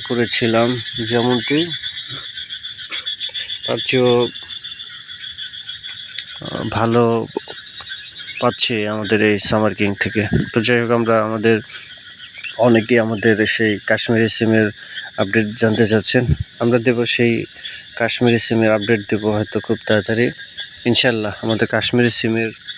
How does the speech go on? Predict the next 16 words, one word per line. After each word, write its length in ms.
অবস্থাটা 580
অনেক 380
ভালো। 300
আর, 320
আহ, 600
যদি 260
আমরা 380
সামার 460
কিংয়ের 340
ব্যাপারে 320
বলতে 340
চাই, 260
তাহলে 260
অবশ্যই 680
এটির, 540
আহ, 160